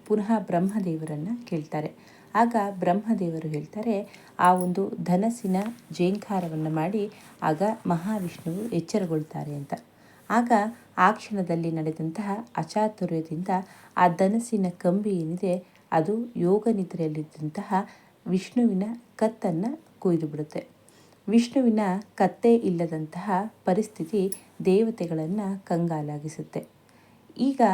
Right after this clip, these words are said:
ಯಾರ ಸಹಾಯಕ್ಕೆ ನಾವು ಹೋಗ್ಬೇಕು ಅಂತ ಪುನಃ ಬ್ರಹ್ಮದೇವರ ಬಳಿ ಹೋದಾಗ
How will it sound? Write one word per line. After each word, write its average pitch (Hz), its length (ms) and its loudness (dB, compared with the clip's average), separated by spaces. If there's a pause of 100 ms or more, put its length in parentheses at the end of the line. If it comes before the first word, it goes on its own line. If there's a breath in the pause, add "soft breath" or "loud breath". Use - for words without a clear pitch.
(280)
ಯಾರ 196 320 6
ಸಹಾಯಕ್ಕೆ 170 760 -4
ನಾವು 160 180 -4
ಹೋಗ್ಬೇಕು 160 720 -2
ಅಂತ 165 220 -2 (460 loud breath)
ಪುನಃ 214 340 0
ಬ್ರಹ್ಮದೇವರ 170 720 -2
ಬಳಿ 160 220 -4
ಹೋದಾಗ 156 420 -2